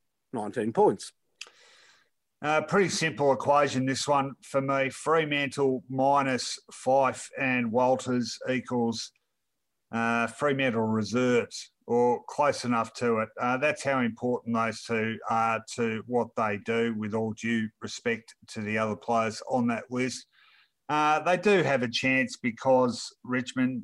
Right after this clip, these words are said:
Speaker 2: is, uh, in some pretty woeful form. Um,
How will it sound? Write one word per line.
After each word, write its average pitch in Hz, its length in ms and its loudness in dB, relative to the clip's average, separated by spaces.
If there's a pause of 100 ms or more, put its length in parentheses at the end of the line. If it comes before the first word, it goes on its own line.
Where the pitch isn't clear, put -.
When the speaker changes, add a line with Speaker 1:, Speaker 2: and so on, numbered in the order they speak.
(140)
Speaker 2:
is, 131 560 -2
uh, 131 320 2 (100)
in 135 160 -6
some 127 200 -6
pretty 160 260 -2
woeful 143 540 2
form. 156 380 2 (640)
Um, 147 480 0